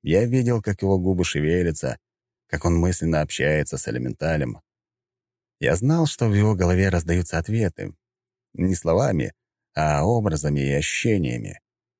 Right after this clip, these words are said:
Внезапно глаза Бори распахнулись. «Он... он говорит, что хочет погонять прямо сейчас». «Ну так че ж ты ждешь?» — рассмеялся я. «Вперед! Твой запорожец-мутант <laughs> ждет тебя!» Борис с сомнением посмотрел на Чайку,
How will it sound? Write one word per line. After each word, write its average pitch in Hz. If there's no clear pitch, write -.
Внезапно 82
глаза 80
Бори 76
распахнулись. 76
«Он... 147
он 151
говорит, 180
что 170
хочет -
погонять 190
прямо 190
сейчас». -
«Ну 107
так -
че -
ж 120
ты 127
ждешь?» — 120
рассмеялся 78
я. 52
«Вперед! 180
Твой 180
запорожец-мутант 151
<laughs> -
ждет 123
тебя!» 110
Борис 82
с -
сомнением 78
посмотрел 78
на 76
Чайку, 78